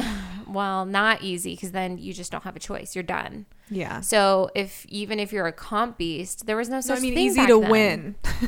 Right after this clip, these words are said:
Speaker 2: the
Speaker 1: Oh,
Speaker 2: show.
Speaker 1: yeah.
Speaker 2: <laughs> Not that much, yeah.
Speaker 1: Um, <sighs> and the, oh gosh, the games back then were just so awful. It was pretty much all just trivia,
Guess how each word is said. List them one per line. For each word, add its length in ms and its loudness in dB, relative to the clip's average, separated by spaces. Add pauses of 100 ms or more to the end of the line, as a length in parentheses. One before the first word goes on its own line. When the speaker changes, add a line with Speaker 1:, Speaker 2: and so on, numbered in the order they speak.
Speaker 2:
the 100 -8
Speaker 1:
Oh, 260 12
Speaker 2:
show. 560 4
Speaker 1:
yeah. 520 0 (220)
Speaker 2:
<laughs> 140 -16
Not 300 0
that 100 -2
much, 240 0
yeah. 380 -2
Speaker 1:
Um, 280 -10 (280)
<sighs> 640 -10
and 600 2 (120)
the, 440 4
oh 340 2
gosh, 360 -6
the 160 -6
games 600 -2
back 200 -6
then 160 -12
were 100 -10
just 360 -14
so 300 -4
awful. 600 -6
It 40 2
was 120 -2
pretty 200 0
much 160 0
all 180 0
just 200 -8
trivia, 480 -10